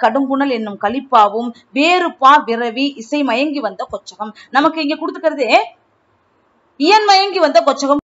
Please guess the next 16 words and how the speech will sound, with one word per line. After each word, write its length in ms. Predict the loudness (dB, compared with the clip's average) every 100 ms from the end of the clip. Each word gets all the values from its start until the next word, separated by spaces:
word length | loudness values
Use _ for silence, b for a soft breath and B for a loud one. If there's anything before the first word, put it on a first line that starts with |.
| -8
கொடுத்தாங்க. 340 | -6 -4 -6 -8
இயல்பு 360 | 0 0 2 2
மயங்கி 480 | 4 6 4 2
வந்துருச்சு. 400 | -2 -4 -8 -14 -20 _
தரவு 300 | 0 0 2 0
வரணும், 380 | 0 0 0 0 -10 _ _
தாலிசை 420 | 2 2 2 -6 -4
வரணும், 420 | -2 0 2 0 -4 _ _ -6 4
ராகம் 320 | 4 4 0
வரணும், 260 | 0 4 4
அம்போதரங்கம் 560 | 4 2 2 2 0 0
வரணும், 220 | 0 -2
சுரிதகம் 420 | -6 -4 -4 -4 -10
வரணும். 220 | -16 -20 b b
ஆனா 160 | 4 4
இங்க 120 | 2